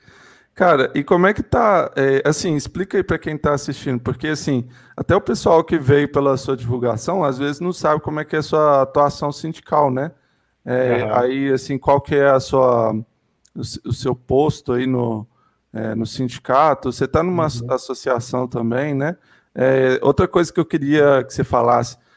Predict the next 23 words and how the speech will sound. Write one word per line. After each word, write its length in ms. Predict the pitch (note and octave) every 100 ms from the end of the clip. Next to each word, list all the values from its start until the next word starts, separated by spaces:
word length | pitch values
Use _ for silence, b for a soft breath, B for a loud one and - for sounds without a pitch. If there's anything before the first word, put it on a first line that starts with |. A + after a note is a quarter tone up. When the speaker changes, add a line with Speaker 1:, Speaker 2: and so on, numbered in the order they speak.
| _
Speaker 1:
sobre 380 | - D3+ D3 D#3
a, 100 | D3
a 160 | C#3
questão 440 | C3+ C#3 C3+ C#3+ C#3
da 600 | C3+ B2+ A#2+ A2+ G#2+ G#2+ _ _ _ -
privatização 760 | C3+ C#3 C3+ C3+ B2+ B2 C3
do 80 | B2+
Banrisul 720 | A#2+ A#2 A2 - D3+ E3+ C#3+
aí, 140 | B2+
que 100 | C3+
vocês 180 | - C3
fizeram 320 | B2+ B2 C3 B2+
Speaker 2:
Uhum. 60 |
Speaker 1:
uma 60 | B2
luta 300 | B2 B2+ C3
bem, 600 | B2 B2+ C#3+ C3+ A#2+ A2+ _ _ _ _ _
é, 1040 | - B2 B2 A#2+ A#2 A2+ A2+ A2 - - -
bem 320 | - - C3 D#3
aguerrida 640 | C#3+ D#3 A#2+ C#3 F3 C3+
mesmo, 480 | B2 D#3 F3+ C#3 B2+
né? 180 | C#3 D#3+
Fizeram 420 | - B2 C#3 D3
bastante 680 | C3+ B2 - D3 - D3+